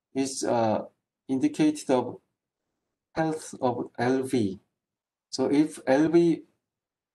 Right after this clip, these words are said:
uh, left ventricle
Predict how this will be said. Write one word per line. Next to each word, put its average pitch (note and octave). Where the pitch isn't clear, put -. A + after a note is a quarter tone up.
uh, G#2+
left C3+
ventricle D#3+